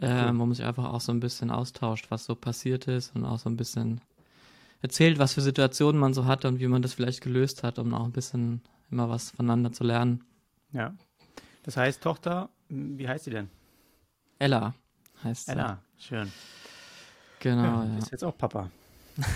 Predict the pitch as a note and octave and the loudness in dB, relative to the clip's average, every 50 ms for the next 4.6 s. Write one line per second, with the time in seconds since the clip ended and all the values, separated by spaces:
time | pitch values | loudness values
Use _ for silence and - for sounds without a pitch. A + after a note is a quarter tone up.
0 | - D3 - - - - _ _ - - - - - - - - - - C#3 C3+ | -2 -4 -4 -6 -10 -20 _ _ -20 -18 -16 -16 -16 -18 -16 -10 -6 -2 -2 0
1 | C3+ C3+ C3 C#3+ C#3 C3+ - C#3 C#3 C#3+ - - - C#3+ C3+ A#2+ A2+ A2+ A2+ A2 | 0 0 2 0 0 0 0 0 -2 -2 -4 -4 -2 0 2 2 2 2 2 0
2 | A#2 B2+ - - - - - - - - - C3 - - D3 C3+ C3+ C#3+ C#3+ C#3+ | -2 -4 -6 -12 -20 -20 -20 -20 -4 0 0 0 2 4 4 4 4 4 4 2
3 | - C#3 C#3 - C#3+ C3 C3+ C3 - B2+ A#2+ A#2+ A#2+ B2 C3 - - B2 B2 B2 | 0 0 0 0 2 2 2 0 0 0 0 2 2 2 0 0 0 -2 -2 -2
4 | B2+ - - - - B2 A#2+ A#2+ A#2+ A#2 A#2 B2 | -4 -6 -8 -6 -4 -2 -2 0 0 0 0 -2